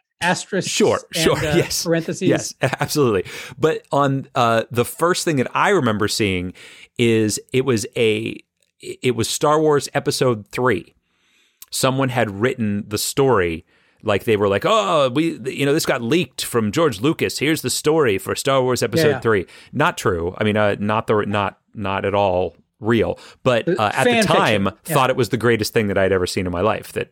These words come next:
Speaker 2: you know, there was
Speaker 1: Mm-hmm.
Speaker 2: this whole story about Obi-Wan Kenobi and Anakin Skywalker and how, you know, it'd been all burnt up and Obi-Wan went to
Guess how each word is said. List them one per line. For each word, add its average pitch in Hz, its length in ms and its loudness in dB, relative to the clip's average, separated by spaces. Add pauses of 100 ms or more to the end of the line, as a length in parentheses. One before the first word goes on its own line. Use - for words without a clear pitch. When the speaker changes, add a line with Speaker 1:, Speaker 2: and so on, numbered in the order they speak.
Speaker 2:
you - 100 -6
know, - 200 -12
there - 180 -12
was 156 120 2
Speaker 1:
Mm-hmm. 147 80 2
Speaker 2:
this 151 160 0
whole 98 180 0
story 95 300 2
about 90 280 -2 (400)
Obi-Wan 95 360 2
Kenobi 98 680 2
and 87 220 -2 (460)
Anakin 101 400 0
Skywalker 92 960 2
and 85 160 -4
how, 87 240 0
you - 400 -4
know, - 120 -6 (100)
it'd - 200 -16
been 98 140 -6
all 101 140 -2
burnt 98 360 -4
up 117 300 0
and 95 100 -4
Obi-Wan 92 460 2
went 90 160 -8
to - 100 -10